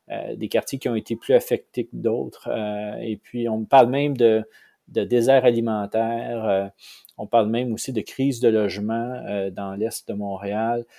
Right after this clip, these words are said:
Euh, donc, il y a des enjeux sociaux, économiques assez lourds, euh, encore assez présents aujourd'hui. Et, euh, parce que on a bâti une expertise en revitalisation, parce qu'on a cette expérience-là,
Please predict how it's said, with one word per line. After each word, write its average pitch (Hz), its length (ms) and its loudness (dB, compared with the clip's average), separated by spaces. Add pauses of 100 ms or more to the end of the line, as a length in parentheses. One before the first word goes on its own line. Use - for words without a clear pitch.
(240)
Euh, 107 300 -2
donc, 117 240 -6
il 135 40 2
y - 20 0
a - 20 -2
des 131 200 2
enjeux 139 280 6
sociaux, 151 920 0
économiques 131 840 0
assez 139 300 4
lourds, 135 520 2 (400)
euh, - 20 -6
encore 117 540 4
assez 131 260 4
présents 123 580 -2
aujourd'hui. 110 600 -2 (420)
Et, 120 320 6
euh, 110 280 6 (260)
parce 156 260 8
que 165 240 8 (220)
on 127 180 -4
a 123 80 4
bâti 117 540 6
une 131 100 -2
expertise 131 720 -2
en 113 120 -2
revitalisation, 113 1040 -2
parce - 240 0
qu'on 123 260 -4
a 135 80 -4
cette - 300 -6
expérience-là, 123 1080 0